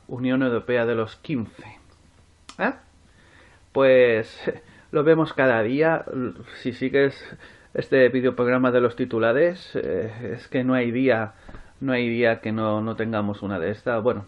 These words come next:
hoy la verdad es que no he hecho un, en el resumen no hay muchas noticias de las Españas porque, mm,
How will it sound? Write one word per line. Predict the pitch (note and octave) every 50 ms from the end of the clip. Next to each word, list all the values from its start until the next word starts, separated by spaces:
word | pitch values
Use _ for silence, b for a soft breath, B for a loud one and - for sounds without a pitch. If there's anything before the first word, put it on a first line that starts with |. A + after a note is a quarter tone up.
| - - -
hoy | - - A2+ B2 C3
la | A#2+ A2+ A2
verdad | A2 G#2 A2+ A#2+ B2 B2+ B2+ B2+ A#2
es | A2 A2+ A2 -
que | - A#2+ A#2 A2 A2 A2 A2 A2 G#2+ A2 G#2
no | A2+ A#2 A#2 A2
he | A2
hecho | G#2+ - - A2 G#2 G2+ G2+ F#2 F2+ E2 - - - -
un, | - A#2 A2 - -
en | -
el | A2 A2+
resumen | G#2 G#2 - C#3+ C#3 C3+ B2+ A#2+
no | A#2+
hay | A2+ A2+ A2 G#2+
muchas | G#2 G#2 G#2 G#2+ A#2 A#2 - A2+ A2
noticias | A2+ G#2 A2 A2+ G#2+ - G#2+
de | G2+ G#2
las | G2+ G2+ G#2 A2
Españas | G2 - - G#2+ G2+ G#2+ A#2+ A#2+ B2 B2+
porque, | - - - - F#2 E2+ F2+ F#2
mm, | - F2 G2+ F2+ C2+ C2